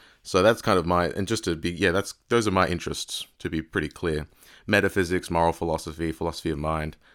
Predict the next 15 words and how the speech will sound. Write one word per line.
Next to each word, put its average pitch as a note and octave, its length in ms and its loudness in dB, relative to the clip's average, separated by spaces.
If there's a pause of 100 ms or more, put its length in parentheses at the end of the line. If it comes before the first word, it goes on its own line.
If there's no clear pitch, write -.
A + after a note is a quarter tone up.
(320)
and E3+ 80 4
a - 20 4
little E3 180 4
bit F2+ 120 4
of E2+ 80 0
analytical E2 420 2
philosophy, - 520 -8
but - 120 -16
that's G#2 220 4
very E2 200 2
difficult - 380 -10
stuff. - 380 -14 (500)
Um, D2 500 0
so - 140 2
anyway, F2+ 340 4